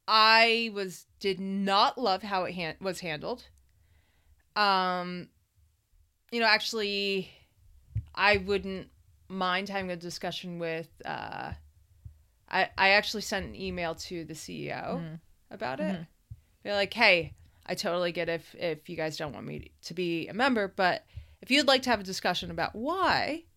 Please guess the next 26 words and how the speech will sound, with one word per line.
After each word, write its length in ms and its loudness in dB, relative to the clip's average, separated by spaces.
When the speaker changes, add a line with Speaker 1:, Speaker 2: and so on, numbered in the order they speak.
Speaker 1:
um, 460 4
and 180 -2
what 300 2
happens 760 0
for 180 -8
me 200 -6
to 680 -4
not 960 4
be 160 -4
super 880 -4
warm 280 -2
on 120 -4
the 80 -8
subject, 720 -2
um, 380 -2
I'd 240 2
be 560 -4
more 200 2
than 100 0
happy 300 2
because, 580 -2
you 100 -4
know, 100 4
for, 420 2
for 100 -2
the 120 -8